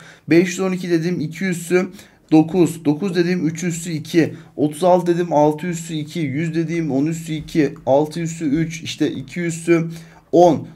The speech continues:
kırk dokuz dediğim yedi üssü iki. Bak bunu çok bilmene de gerek yok. İkinin üzerine de sayarsan o rahat.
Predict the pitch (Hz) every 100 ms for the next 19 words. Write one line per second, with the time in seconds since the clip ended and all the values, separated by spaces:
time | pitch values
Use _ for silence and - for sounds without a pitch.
0 | - 170 165 165 165 185 165 156 160 156
1 | 135 143 175 165 - 160 160 135 117 135
2 | 180 190 196 175 170 175 175 180 180 180
3 | 214 202 - 190 180 170 170 165 180 180
4 | 165 151 175 185 180 165 110 -